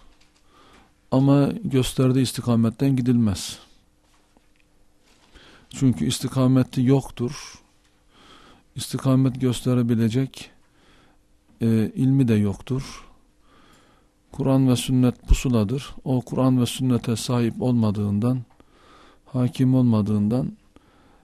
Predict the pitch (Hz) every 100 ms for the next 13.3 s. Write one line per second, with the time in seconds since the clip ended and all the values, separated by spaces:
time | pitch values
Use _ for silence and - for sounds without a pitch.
0 | _ - 120 117 123 113 123 139 131 139
1 | 131 127 - 127 120 127 123 101 - -
2 | - - 120 117 117 117 110 - 147 160
3 | - 135 139 110 98 95 92 - - -
4 | - _ _ _ _ _ _ - - _
5 | - _ _ _ _ _ - 139 160 160
6 | - 147 - _ _ _ _ _ _ -
7 | 139 120 120 117 107 - - _ - 135
8 | 139 143 135 127 131 127 127 127 139 151
9 | - _ _ _ _ _ - - 131 139
10 | 131 120 113 113 110 - 151 - - 120
11 | 117 127 120 123 135 - 123 117 120 139
12 | 117 95 - - - 117 131 147 123 104
13 | 98 101